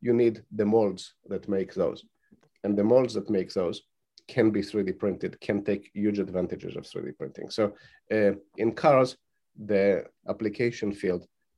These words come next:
is not the actual parts, it's the tools that make the parts. And, and the reason why this is important, uh, to explain is three D printing is a relatively high value add technology.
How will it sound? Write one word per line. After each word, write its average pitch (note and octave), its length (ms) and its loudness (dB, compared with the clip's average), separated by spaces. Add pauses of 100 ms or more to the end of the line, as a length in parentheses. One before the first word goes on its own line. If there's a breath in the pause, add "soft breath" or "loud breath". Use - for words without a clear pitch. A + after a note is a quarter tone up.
is G2+ 160 -6
not A2+ 220 4
the - 120 -2
actual G2+ 380 0
parts, C#3+ 420 -2 (760)
it's A2 180 -6
the G#2+ 120 0
tools A2+ 320 0
that G2 140 -6
make G2 200 -2
the - 60 -2
parts. - 280 -6
And, G#2 200 0
and A#2 120 4
the A#2+ 80 6
reason E3 320 6
why A#2+ 120 6
this A#2 200 0
is A#2 120 -6
important, G#2+ 500 2 (640)
uh, F#2+ 240 4 (280)
to A2+ 100 -2
explain G#2+ 560 2
is G#2 260 0 (760)
three D#3 240 2
D F3 100 6
printing C#3+ 520 4 (920)
is A2+ 160 0
a A2 80 6
relatively A#2+ 560 4
high G2+ 260 2
value F#2+ 420 0
add F2 220 -2 (200)
technology. F2+ 520 -6